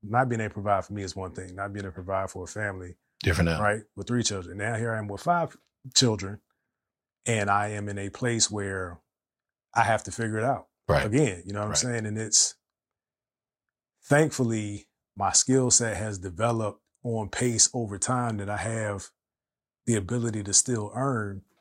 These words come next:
Speaker 1: But just thinking about people that are in that situation, pandemic, a lot of businesses closed down.
Speaker 2: Yes, they did.
Speaker 1: Like, it's, it's a lot of different stresses that we weren't, as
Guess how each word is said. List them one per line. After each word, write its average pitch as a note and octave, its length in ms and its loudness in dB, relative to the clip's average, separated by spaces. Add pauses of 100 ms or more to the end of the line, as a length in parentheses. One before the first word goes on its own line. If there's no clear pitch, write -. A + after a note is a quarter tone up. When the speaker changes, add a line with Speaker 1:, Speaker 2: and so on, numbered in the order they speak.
(460)
Speaker 1:
But A2 100 0
just B2 240 4
thinking C3 220 6
about A#2 460 2
people C3 280 2
that A#2 80 2
are A2 80 0
in A#2 160 -2
that A#2 160 0
situation, A2 840 0 (280)
pandemic, A2+ 560 0
a F2+ 60 -10
lot F#2+ 160 0
of G2+ 80 -6
businesses G#2+ 340 -4
closed A#2 340 -2
down. B2 360 -4 (260)
Speaker 2:
Yes, - 160 4
they F2 160 0
did. D2+ 120 -4
Speaker 1:
Like, A#2 180 2
it's, A#2+ 200 6
it's G2+ 160 -4
a G2 60 -6
lot A2 240 2
of G#2 80 -6
different A#2 300 -4
stresses A#2+ 500 0
that G2+ 260 -4 (280)
we A2+ 180 2
weren't, A#2 320 -2 (760)
as A2 240 0